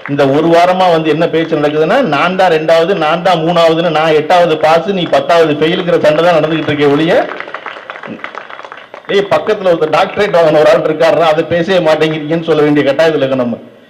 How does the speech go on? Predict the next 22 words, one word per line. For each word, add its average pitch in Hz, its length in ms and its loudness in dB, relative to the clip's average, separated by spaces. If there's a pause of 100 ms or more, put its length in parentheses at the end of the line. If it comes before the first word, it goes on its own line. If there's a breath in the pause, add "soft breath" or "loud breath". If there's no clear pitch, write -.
(140 loud breath)
இதுல 151 220 0
ரொம்ப 175 260 0
சிறப்பு 175 300 0
என்னன்னா, 180 320 0
கோயம்புத்தூர்ல 165 560 0
வந்து 151 300 -2
நானூத்தி 147 840 -4
தொண்ணூறு 147 500 -2 (760 loud breath)
வாக்குச்சாவடியில 151 760 0
வந்து 135 560 -2 (1120 loud breath)
பாரதிய 170 280 0
ஜனதா 147 300 2
கட்சியினுடைய 131 480 -4
தலைவர் 143 320 2
அண்ணாமலை 139 480 0
அவர்கள் 123 220 2
வந்து 135 220 -6
கூடுதல் 170 300 -4
வாக்கு 135 280 0
பெற்றிருக்கிறார் 123 640 -2
அப்படின்னு 147 180 -4
ஒரு 143 160 -2